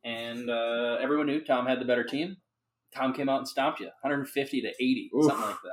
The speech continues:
Speaker 1: that. Um, hats off to him. I put up one forty last week.
Speaker 2: You would
Speaker 1: Almost
Speaker 2: also
Speaker 1: lost.
Speaker 2: Al-, <laughs> almost lost.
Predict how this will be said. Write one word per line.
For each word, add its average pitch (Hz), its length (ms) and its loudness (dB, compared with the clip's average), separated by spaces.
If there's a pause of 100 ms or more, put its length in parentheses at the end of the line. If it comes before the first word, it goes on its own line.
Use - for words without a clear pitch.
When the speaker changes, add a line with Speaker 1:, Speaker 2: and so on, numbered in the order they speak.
(880)
Speaker 1:
that. 110 60 -10
Um, 98 400 -8 (160)
hats 131 240 2
off 123 200 2
to 117 60 -10
him. 113 300 -2 (1000)
I - 80 2
put 151 160 2
up 151 100 6
one 151 140 2
forty 165 260 6
last 107 280 2
week. 107 260 -4 (500)
Speaker 2:
You 110 140 -2
would 110 100 8
Speaker 1:
Almost 190 340 12
Speaker 2:
also 139 40 0
Speaker 1:
lost. 113 560 4
Speaker 2:
Al-, 123 160 0
<laughs> - 40 4
almost 160 540 10
lost. - 440 8